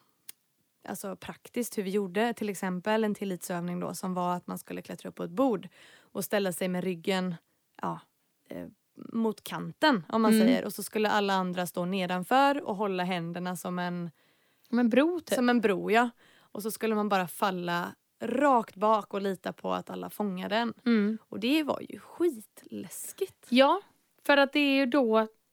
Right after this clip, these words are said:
Speaker 2: mindet går in.
Speaker 1: Mm.
Speaker 2: Och tänker liksom att... Ja, men frågan är där då. Går man in då egentligen för att man kanske inte fullt ut litar på sig själv?
Speaker 1: Ja, kanske.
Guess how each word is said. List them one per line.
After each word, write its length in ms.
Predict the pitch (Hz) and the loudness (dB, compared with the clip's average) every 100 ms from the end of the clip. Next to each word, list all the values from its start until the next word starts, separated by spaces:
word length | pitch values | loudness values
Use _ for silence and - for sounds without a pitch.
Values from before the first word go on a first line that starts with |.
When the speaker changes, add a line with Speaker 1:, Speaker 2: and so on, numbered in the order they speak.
| - | 0
Speaker 2:
mindet 640 | 233 226 185 185 262 302 | 4 4 4 2 0 0
går 180 | - 294 | 0 2
in. 200 | 208 - - | 0 -4 -6
Speaker 1:
Mm. 360 | 233 233 247 269 _ _ _ - | -2 0 0 -4 _ _ _ -8
Speaker 2:
Och 140 | 233 | -4
tänker 480 | - 240 185 - 208 | 0 0 0 -2 -2
liksom 400 | 196 - 208 202 | -2 -4 -2 0
att... 360 | 196 - - _ _ _ _ _ _ _ _ _ _ _ _ _ _ _ _ _ _ _ _ _ | -2 -4 -16 _ _ _ _ _ _ _ _ _ _ _ _ _ _ _ _ _ _ _ _ _
Ja, 140 | - | 2
men 140 | 320 370 | 4 4
frågan 420 | 427 392 339 359 | 6 6 6 4
är 180 | 381 392 | 4 6
där 200 | 302 254 | 6 6
då. 240 | 196 - - _ _ _ _ _ | 4 2 -6 _ _ _ _ _
Går 140 | 294 302 | 4 6
man 200 | 294 302 | 6 4
in 280 | 320 349 | 4 4
då 180 | 320 269 | 6 6
egentligen 960 | 262 233 185 180 214 202 214 196 196 185 - _ _ _ _ _ _ _ _ _ _ _ | 6 4 2 -2 -4 0 2 2 0 -4 -10 _ _ _ _ _ _ _ _ _ _ _
för 200 | - 262 | -2 2
att 180 | 240 247 | 2 2
man 140 | 240 | 0
kanske 260 | 254 240 277 | 0 0 0
inte 220 | 247 220 | 0 -2
fullt 340 | - 233 202 | 0 0 0
ut 120 | 220 240 | -2 0
litar 180 | 226 | -2
på 140 | 214 208 | -4 -8
sig 120 | 214 | -2
själv? 400 | - 320 240 - - _ _ _ _ _ _ _ | 2 4 2 -4 -16 _ _ _ _ _ _ _
Speaker 1:
Ja, 240 | 254 208 226 | -2 -2 -2
kanske. 480 | 262 220 - 220 | -6 -6 -6 -8